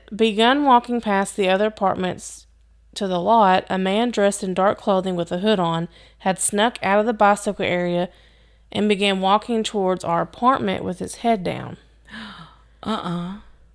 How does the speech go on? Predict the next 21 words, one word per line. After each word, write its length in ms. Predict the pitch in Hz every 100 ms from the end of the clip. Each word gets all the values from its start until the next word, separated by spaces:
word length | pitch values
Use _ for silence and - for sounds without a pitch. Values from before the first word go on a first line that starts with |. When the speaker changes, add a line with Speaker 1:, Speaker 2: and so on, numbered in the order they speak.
| _
Speaker 1:
Once 280 | 214 220 233
he 100 | 285
noticed 440 | 247 220 214 214 -
Mark 340 | 196 196 -
coming 340 | - 196 190
straight 340 | 190 - 190 -
towards 360 | - 247 262 -
him, 340 | 180 175 175
he 200 | - 202
turned 760 | 196 - 208 202 226 254 262 - -
and 280 | 196 185 180
ran. 440 | 185 175 - 190 - _ _ - - - _ -
Speaker 2:
See, 760 | - - 208 208 202 208 208 - - - -
see, 640 | - - 196 190 185 185 196 _ -
okay. 440 | 220 262 214 196 - - -
Speaker 1:
Mark 420 | 208 233 294 294
chased 460 | - 262 262 262 -
him 320 | 220 196 190
into 380 | - 214 240 277
the 140 | 285
lot, 460 | 269 202 180 185